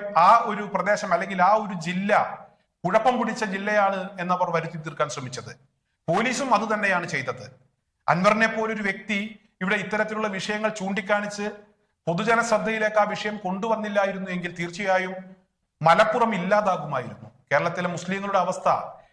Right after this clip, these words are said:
പരിതാപകരമാകുമായിരുന്നു. എന്തായാലും ഇപ്പോൾ അൻവർ പറഞ്ഞ കാര്യങ്ങൾ, അതിന് വലിയ സ്വീകാര്യത കിട്ടുന്നു. സി പി എം പറഞ്ഞ കാര്യങ്ങൾ പുച്ഛത്തോടുകൂടി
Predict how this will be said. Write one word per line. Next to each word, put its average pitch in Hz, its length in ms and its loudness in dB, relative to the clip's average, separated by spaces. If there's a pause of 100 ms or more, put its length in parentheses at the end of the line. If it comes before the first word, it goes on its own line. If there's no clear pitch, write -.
(160)
പരിതാപകരമാകുമായിരുന്നു. 170 1200 2 (640)
എന്തായാലും 277 380 6
ഇപ്പോൾ 226 640 0 (320)
അൻവർ 208 340 4
പറഞ്ഞ 208 320 4
കാര്യങ്ങൾ, 180 560 0 (120)
അതിന് 180 160 -2
വലിയ 180 240 -2
സ്വീകാര്യത 196 580 0
കിട്ടുന്നു. 135 400 -8
സി - 180 -8
പി 165 140 -6
എം 208 100 -4
പറഞ്ഞ 190 260 2
കാര്യങ്ങൾ 185 360 0
പുച്ഛത്തോടുകൂടി 190 960 -6